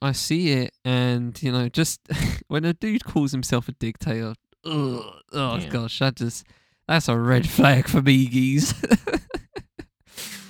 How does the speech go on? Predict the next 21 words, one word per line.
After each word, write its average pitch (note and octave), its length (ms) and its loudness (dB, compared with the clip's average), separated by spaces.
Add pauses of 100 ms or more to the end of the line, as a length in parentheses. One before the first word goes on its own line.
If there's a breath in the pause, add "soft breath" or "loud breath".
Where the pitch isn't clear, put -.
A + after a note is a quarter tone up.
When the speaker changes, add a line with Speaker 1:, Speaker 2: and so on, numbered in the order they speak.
(260 loud breath)
Speaker 1:
That's C3+ 280 0
a A#2 80 -2
red A#2+ 380 0
fucking A#2+ 400 -2
flag, A#2 460 -2
like, G#2+ 480 -8
fucking A#2 420 -6
hell, A2+ 300 -4
like, A#2+ 420 -10
that's, B2 420 -4
that's B2 240 -6
crazy. A2 460 -8 (420 soft breath)
Um, A#2 560 -2 (840)
but B2+ 400 0 (960)
you C3+ 120 -6
can't, A#2+ 360 -4 (160)
you A#2+ 120 -6
can't A#2+ 380 -2 (140)
diss A#2+ 180 -4
the C3 140 -4
results, - 680 -6